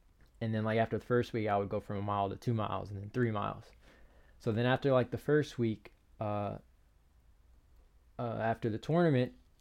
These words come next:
the, our, uh, sevens coach, he gives us the number for, uh, the nyac, the nyac team, which is a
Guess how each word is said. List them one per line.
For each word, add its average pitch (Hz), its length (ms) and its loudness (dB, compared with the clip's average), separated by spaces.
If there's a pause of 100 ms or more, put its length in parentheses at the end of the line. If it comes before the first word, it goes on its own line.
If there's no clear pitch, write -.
(260)
the, 117 100 -4 (300)
our, 110 320 0 (180)
uh, 107 200 -4
sevens 156 420 2
coach, 110 240 -2
he 107 180 -6
gives 107 400 -4
us 107 360 -4 (400)
the 113 60 -2
number 113 460 -2
for, 107 640 -2 (880)
uh, 101 220 -4
the 101 220 -4
nyac, 120 580 0 (440)
the 107 280 -6
nyac 117 420 0
team, 104 220 -6
which 101 180 -10
is 101 120 -8
a 101 200 -4